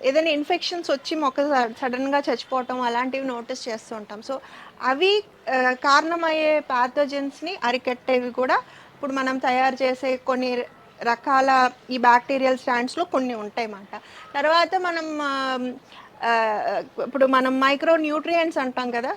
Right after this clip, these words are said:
so ఆ మైక్రో న్యూట్రియం-, మైక్రో, మ్యాక్రో న్యూట్రియంట్స్ అన్నీ కూడా, అంటే మనం అడిషనల్‌గా బయట నుండి ఫర్టిలైజర్ లాగా ఇవ్వకుండా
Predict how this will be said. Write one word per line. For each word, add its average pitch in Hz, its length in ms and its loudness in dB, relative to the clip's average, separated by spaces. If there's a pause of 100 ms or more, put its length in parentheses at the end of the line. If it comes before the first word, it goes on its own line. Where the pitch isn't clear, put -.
(100)
so 302 40 2
ఆ 262 100 0
మైక్రో 254 440 0
న్యూట్రియం-, 277 460 -2
మైక్రో, 269 440 2
మ్యాక్రో 277 560 0
న్యూట్రియంట్స్ 294 680 -4
అన్నీ 302 340 -4
కూడా, 254 300 0
అంటే 269 240 -8 (420)
మనం 339 360 -2 (580)
అడిషనల్‌గా 381 760 2
బయట 262 320 2
నుండి 349 380 -2
ఫర్టిలైజర్ 359 760 4
లాగా 339 240 4
ఇవ్వకుండా 262 720 -2